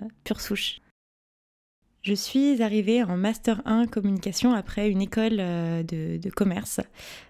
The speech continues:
Euh, donc j'ai fait une L trois, euh, une L trois, euh, classique en fait, qui a été une,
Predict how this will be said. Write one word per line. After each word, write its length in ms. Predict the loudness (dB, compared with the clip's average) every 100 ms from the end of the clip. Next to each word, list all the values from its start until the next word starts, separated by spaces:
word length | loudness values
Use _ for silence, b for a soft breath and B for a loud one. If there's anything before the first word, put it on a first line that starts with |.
| -8
Euh, 180 | -4 -2
donc 160 | -2
j'ai 140 | -2 -4
fait 240 | 0 2
une 180 | 2 2
L 160 | 0 -4
trois, 300 | -8 -2 0
euh, 460 | 0 -2 -2 -4 -6 -8 -10 -12 -16 -18 _ -2
une 120 | 0
L 120 | -2
trois, 240 | -6 -4
euh, 320 | -2 -2 -2 -4
classique 520 | 0 -2 2 0 0
en 80 | 0
fait, 320 | -2 -4 -8 -12 B B B B _
qui 460 | -16 -2 2 2 2
a 100 | 0
été 200 | -2 4
une, 540 | 4 4 2 0 -2